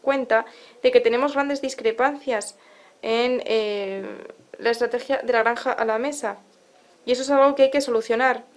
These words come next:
Es necesario también adoptar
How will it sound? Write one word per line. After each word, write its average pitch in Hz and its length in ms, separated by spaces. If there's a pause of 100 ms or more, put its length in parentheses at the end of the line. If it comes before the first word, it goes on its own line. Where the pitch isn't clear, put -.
(560)
Es 269 100
necesario 294 540
también 254 440 (200)
adoptar 233 640